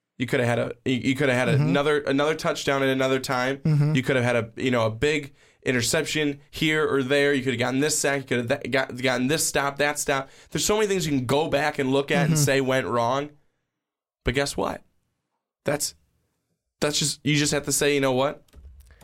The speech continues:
Speaker 1: Didn't work out today. We need to stop this. I, I, we've gotta turn it around. It starts with me." And that's what it should be.
Speaker 2: Well, and it does, 'cause
Speaker 1: That, and
Speaker 2: you
Speaker 1: that's,
Speaker 2: are
Speaker 1: and
Speaker 2: the
Speaker 1: that's
Speaker 2: head
Speaker 1: what,
Speaker 2: coach.
Speaker 1: and that's what Kelly should be saying. It does start with him. It starts with his position.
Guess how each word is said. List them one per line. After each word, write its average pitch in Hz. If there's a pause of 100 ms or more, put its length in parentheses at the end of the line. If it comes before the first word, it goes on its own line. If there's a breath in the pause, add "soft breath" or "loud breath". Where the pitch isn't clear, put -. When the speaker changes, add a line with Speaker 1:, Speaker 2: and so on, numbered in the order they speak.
(220 soft breath)
Speaker 1:
Didn't 120
work 113
out 139
today. 127 (140)
We 120
need 117
to 117
stop 120
this. 120 (200)
I, 90
I, -
we've 117
gotta 127
turn 123
it 117
around. 120
It 117
starts 123
with 120
me." 127 (540)
And -
that's 139
what 147
it -
should -
be. 226
Speaker 2:
Well, 233
and 190
it 160
does, 180
'cause -
Speaker 1:
That, 156
and -
Speaker 2:
you 165
Speaker 1:
that's, 165
Speaker 2:
are 165
Speaker 1:
and 170
Speaker 2:
the 165
Speaker 1:
that's 156
Speaker 2:
head 160
Speaker 1:
what, -
Speaker 2:
coach. 170
Speaker 1:
and 156
that's 170
what 170
Kelly 147
should 143
be 131
saying. 196
It 131
does 190
start 127
with 123
him. 110 (240 loud breath)
It 131
starts 165
with 147
his 139
position. 160